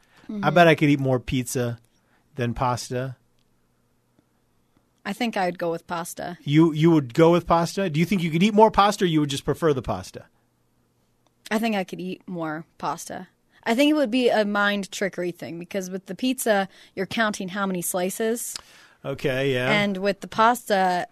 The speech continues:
Speaker 2: I mean,
Speaker 1: It's just a
Speaker 2: you
Speaker 1: pile
Speaker 2: just
Speaker 1: that
Speaker 2: keep refilling.
Speaker 1: you just keep going.
Speaker 2: <laughs>
Speaker 1: Okay, I could see that.
Speaker 2: And
Speaker 1: Yeah, that's
Speaker 2: pizza,
Speaker 1: kind of a
Speaker 2: you're, you think you're eating more, but with pasta, I think I could probably eat more.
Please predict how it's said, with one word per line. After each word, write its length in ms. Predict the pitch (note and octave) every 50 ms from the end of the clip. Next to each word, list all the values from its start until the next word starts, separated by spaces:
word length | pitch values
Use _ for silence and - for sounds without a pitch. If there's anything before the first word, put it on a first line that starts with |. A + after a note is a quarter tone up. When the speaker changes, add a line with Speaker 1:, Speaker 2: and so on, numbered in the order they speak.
| _
Speaker 2:
I 100 | - G3
mean, 420 | F#3+ G3 F#3 F3+ F3 F3 E3+ F3 F3 - _ _ _ -
Speaker 1:
It's 180 | D#3+ C#3+ -
just 180 | E3+ D#3 - F3
a 40 | -
Speaker 2:
you 80 | A3+ A#3
Speaker 1:
pile 100 | D3 -
Speaker 2:
just 280 | G3 F3 A#2+ A2 G#2+
Speaker 1:
that 20 | G#2+ G#2+
Speaker 2:
keep 260 | G#2+ G3 F3+ - - -
refilling. 680 | F#3 F3+ F#3 F#3 F3+ - - - G3+ F#3+ F3+ E3+ -
Speaker 1:
you 60 | D3 F#3+
just 140 | C#4 C4
keep 200 | - - G#4+ B2+
going. 320 | A#2+ C3+ B2 A#2+ A#2 A2+ A2 -
Speaker 2:
<laughs> 40 | - - _ _ _ _ - _ _ - - - - - _ - - - -
Speaker 1:
Okay, 260 | B3+ B3 G3+ A3+ A3+
I 100 | B3 C4
could 160 | A#3 G3 G3 D#3
see 200 | - - E3 C#3+
that. 180 | B2+ C3 C3+
Speaker 2:
And 100 | - -
Speaker 1:
Yeah, 120 | D#3 D#3 D3+
that's 80 | D#3 -
Speaker 2:
pizza, 140 | - E3+ D3+ C4+
Speaker 1:
kind 60 | B3
of 60 | A#3
a 20 | A3
Speaker 2:
you're, 100 | A3 A3
you 180 | G#3+ A3 A3+ A#3+
think 440 | - - - - G#4 G#4 F#4 - B3
you're 100 | G#3+ G3+
eating 320 | F#3+ G3+ F3+ F3+ F3 F3
more, 300 | F3 E3+ E3 E3 E3 E3+
but 260 | E3+ F3+ F#3 F3 -
with 140 | - F3+ -
pasta, 520 | - C4+ C#4 D#4 B3 - - G3 F3+ F3 E3+
I 40 | F3+
think 300 | - - A#3 A3+ - - _ _ -
I 80 | - F#3
could 140 | - - -
probably 300 | - - - G2 G2 -
eat 60 | -
more. 220 | - - - G3